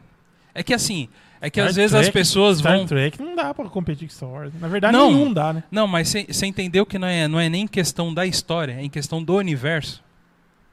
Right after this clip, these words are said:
Speaker 1: Eu não tô falando qual que é a s-, melhor
Speaker 2: Quer dizer,
Speaker 1: história.
Speaker 2: o tamanho, pá.
Speaker 1: Não, eu quero dizer, eu, eu, a questão era o universo, não
Speaker 2: Mas
Speaker 1: quem
Speaker 2: você
Speaker 1: é
Speaker 2: não, você
Speaker 1: melhor ou, ou pior. Pode falar.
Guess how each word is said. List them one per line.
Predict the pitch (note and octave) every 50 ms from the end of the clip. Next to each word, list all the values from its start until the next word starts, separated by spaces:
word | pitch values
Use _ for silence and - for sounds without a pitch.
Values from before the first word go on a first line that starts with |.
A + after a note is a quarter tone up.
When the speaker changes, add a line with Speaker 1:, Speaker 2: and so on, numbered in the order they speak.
| _ _ _ _ _ _ _ _ _ _
Speaker 1:
Eu | C3 C3
não | C3+
tô | C3+ - F3+ G#3
falando | - - A#3+ G3+ F3+ E3 E3
qual | - - F#3+ G3
que | - G#3
é | F3+
a |
s-, | D#3+ - - -
melhor | D#3+ D3+ C#3+ C3+ B2+
Speaker 2:
Quer | B2+
dizer, | C#3+ D#3 E3
Speaker 1:
história. | D#3+ F3 F3 D#3+
Speaker 2:
o |
tamanho, | C#3 C3 C3+ C#3+ E3 F3+ F3 C#3+ C3
pá. | B2+ - C#3+ D3+ D#3 D3+ - _ _ -
Speaker 1:
Não, | D#3 D#3 C3+
eu | -
quero | - - C#3+ C#3+ C#3+
dizer, | C#3 C#3+ D3 D3 - C#3 C#3+
eu, | C3+ - _ _ _ _ - - B2+
eu, | D3 C#3 C3+
a | C3+ C3 B2+ B2+ B2+
questão | - - D3+ C#3+ - - F3+ F#3+ G3
era | F3+ D#3+ C#3+ C3+ B2+ - - _
o | - D#3 F#3+
universo, | A3+ A#3+ B3+ C4+ G#3 D#3+ C#3+ B2 A#2 - - - - _ _ _ _ _ _ _ - -
não | B2+ D3 F#3
Speaker 2:
Mas | A3+ A#3+
Speaker 1:
quem | - B3 G#3+
Speaker 2:
você | G#3 G#3
Speaker 1:
é | G3+
Speaker 2:
não, | F3
você | G#3
Speaker 1:
melhor | F#3 D#3+ D#3 D#3 D#3 D#3 D#3 - _ _ - - - -
ou, | - D3 D3+ D3+ D3 D3 C#3+ A2
ou | C#3 C#3+
pior. | - - D#3 D3 C3+ B2 A2+ A2+ - _ _ _ _ _ _ _ _ _ _ _ _ _ _ _ _ _ _ - - - _
Pode | - - B2+
falar. | - C3 - -